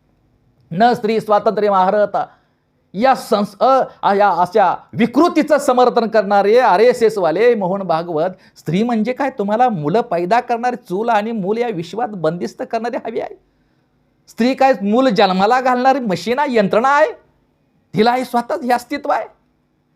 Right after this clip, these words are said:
हे वक्तव्याचा मी निषेध करतो. आणि आता हे ब्राह्मणाने स्वतःच्या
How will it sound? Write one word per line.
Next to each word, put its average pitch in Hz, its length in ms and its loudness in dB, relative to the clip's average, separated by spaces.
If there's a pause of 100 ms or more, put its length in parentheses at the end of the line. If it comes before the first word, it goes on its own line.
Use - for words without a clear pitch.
(140)
हे 185 40 -2
वक्तव्याचा 185 800 -2
मी 170 140 -10
निषेध 220 380 -2
करतो. 220 600 0 (300)
आणि 180 220 0
आता 160 500 0 (1040)
हे 190 480 2 (180)
ब्राह्मणाने 254 840 0
स्वतःच्या 226 680 0